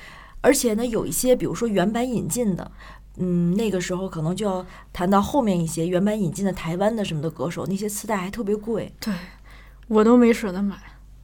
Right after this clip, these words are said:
Speaker 1: 是，好像一个就有的六七十吧。
Speaker 2: 嗯。
Speaker 1: 在那个年代就很多了，就相当于现在的四五百，我感觉是。
Speaker 2: 对，我反正当时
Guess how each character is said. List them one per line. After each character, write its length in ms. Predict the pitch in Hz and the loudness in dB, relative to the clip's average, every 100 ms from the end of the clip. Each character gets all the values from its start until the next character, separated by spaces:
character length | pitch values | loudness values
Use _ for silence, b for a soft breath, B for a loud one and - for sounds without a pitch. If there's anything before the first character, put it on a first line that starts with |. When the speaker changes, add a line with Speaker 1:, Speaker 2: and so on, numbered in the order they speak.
| - - | -18 -6
Speaker 1:
是， 220 | - 254 | -2 -2
好 140 | 208 | 2
像 100 | 277 | 2
一 180 | 269 320 | 4 6
个 200 | 359 311 | 6 4
就 160 | 254 214 | 4 2
有 160 | 165 | 2
的 80 | 220 | 4
六 120 | 285 | 2
七 220 | 226 - | 2 0
十 260 | 262 - 156 | 0 -2 -6
吧。 200 | 185 175 | -6 0
Speaker 2:
嗯。 220 | 220 202 190 | 2 2 0
Speaker 1:
在 160 | - 285 | 0 2
那 140 | 311 | 2
个 80 | 262 | 2
年 180 | 208 190 | 2 2
代 140 | 226 | 0
就 100 | 214 | -2
很 180 | 208 175 143 | -4 -4 -4
多 200 | 196 208 | -2 -2
了， 120 | 180 | -2
就 100 | 196 | -6
相 160 | 220 | -6
当 180 | 233 226 | -6 -6
于 40 | 233 | -6
现 180 | 240 | -6
在 160 | 214 208 | -4 -2
的 100 | 185 | -2
四 200 | 185 - | -4 -4
五 120 | 208 | -2
百， 280 | 220 - - | -2 -6 -6
我 100 | 175 | -6
感 180 | 139 104 | -8 -10
觉 160 | - | -12
是。 180 | - - | -12 -12
Speaker 2:
对， 200 | - 233 | -2 2
我 100 | 233 | 2
反 220 | 240 214 | 2 2
正 180 | 220 233 | 4 4
当 220 | 220 247 254 | 4 4 4
时 400 | - 208 202 | 2 0 0